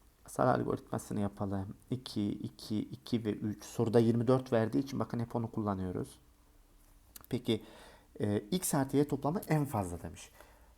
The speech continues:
Sevgili öğrenciler, x ve y farklı diyor mu? Bakın birinci ve ikinci mad-, sorudan fa-, birinci ve ikinci maddeden farklı olarak burada farklı sayılar dememiş. O zaman aynı sayıları seçebiliriz. Yani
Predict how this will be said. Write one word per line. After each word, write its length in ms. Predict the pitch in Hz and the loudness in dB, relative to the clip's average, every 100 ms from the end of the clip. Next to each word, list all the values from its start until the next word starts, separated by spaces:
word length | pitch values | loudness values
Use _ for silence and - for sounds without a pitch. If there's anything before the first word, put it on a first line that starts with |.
| - | -4
Sevgili 320 | - 139 185 | 0 2 2
öğrenciler, 440 | 196 147 110 101 - | 2 0 0 -2 -4
x 220 | - - | -8 2
ve 40 | 156 | 6
y 140 | 147 | 6
farklı 400 | 143 113 - 117 | 4 -4 -2 0
diyor 160 | 113 175 | 0 0
mu? 180 | 120 107 | -2 -4
Bakın 300 | 101 104 98 | -6 -6 -2
birinci 340 | 104 113 131 | 0 2 0
ve 80 | 143 | -2
ikinci 320 | 135 120 107 | -2 -4 -2
mad-, 280 | 120 110 - | -2 -2 -6
sorudan 460 | - 107 98 101 98 - - | -6 -4 -2 -2 -4 -12 -10
fa-, 180 | - 117 | -8 -4
birinci 260 | 104 101 | -2 2
ve 60 | 131 | 2
ikinci 240 | 127 113 | 0 -2
maddeden 380 | 120 113 98 98 | 0 0 0 -2
farklı 320 | 92 98 - | -2 -6 -4
olarak 320 | 110 101 113 - - - - | 0 0 0 -6 -16 -16 0
burada 240 | 110 107 | 2 2
farklı 440 | 98 - 98 - 123 | -2 -6 -6 -4 -2
sayılar 440 | - 113 110 101 | 2 2 2 0
dememiş. 360 | 107 90 85 - | 0 -2 -6 -6
O 80 | - | -4
zaman 240 | 113 107 - | -2 -4 -4
aynı 240 | 135 147 | -6 -6
sayıları 360 | 131 110 104 107 | -4 -4 -4 -4
seçebiliriz. 540 | 110 101 101 101 95 - - - - | -6 -4 -4 -4 -8 -14 -20 -14 0
Yani 300 | 117 110 | 2 2